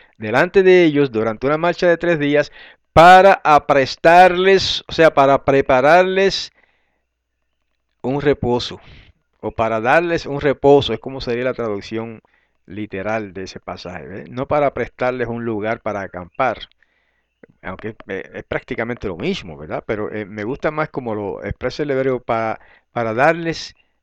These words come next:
ah, eh, reposo, porque el pueblo iba caminando, eh, era a pie que, que iban, no era en, en guagua o, o tren o, <laughs> o, o quizá algunos irían en burritos y algo, y cosas así, pero la mayoría iba a pie,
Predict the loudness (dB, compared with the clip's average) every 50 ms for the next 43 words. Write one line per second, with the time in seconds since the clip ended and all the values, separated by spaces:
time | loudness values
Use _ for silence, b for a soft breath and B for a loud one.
0 | _ _ _ _ -16 -16 -14 -12 -10 -8 -6 -4 -4 -6 -8 -10 -16 -14 -12 -12
1 | -8 -4 -4 -4 -4 -4 -8 -14 -18 -20 -20 -20 _ _ b b b b b b
2 | b _ _ _ -10 -10 -10 -10 -8 -6 -4 -4 -4 -4 -6 -6 -8 -8 -6 -4
3 | -4 -2 -2 -2 0 -2 -2 -2 0 2 2 2 2 2 -2 -6 -10 -14 -14 -16
4 | _ _ -14 -10 -8 -6 -6 -4 0 0 0 0 0 0 0 0 0 0 0 0
5 | 0 0 -4 -8 -10 -10 -10 -10 -8 -4 -2 2 2 2 2 2 -2 -4 -8 -14
6 | -12 -6 -4 -2 0 0 0 -2 -4 -6 -12 -16 -14 -14 -14 -6 -2 0 2 2
7 | 2 2 0 0 0 0 0 -2 -6 -8 -8 -10 -10 -10 -8 -6 -2 -2 -2 -2
8 | -2 -6 -6 -2 0 0 0 2 2 0 0 0 -2 -4 -10 -20 -20 -20 _ _
9 | -20 -20 -20 -20 -18 -18 -20 -20 _ _ _ _ -12 -12 -12 -12 -14 -16 _ -12
10 | -8 -4 -2 -2 -2 -2 -2 -2 0 0 0 0 0 0 0 -2 -2 -2 -4 -6
11 | -8 -10 -8 -8 -8 -6 -4 -4 -6 -6 -6 -8 -8 -6 -8 -8 -8 -8 -10 -10
12 | -12 -14 -16 -20 b b b b b b _ -20 -20 -14 -10 -8 -8 -4 -2 -2
13 | -2 0 0 -2 -2 0 0 0 0 0 -2 -2 -4 -4 -4 -6 -6 -4 -4 -4
14 | -2 -2 -2 -2 -2 -2 -4 -6 -6 -6 -6 -6 -6 -8 -10 -18 -20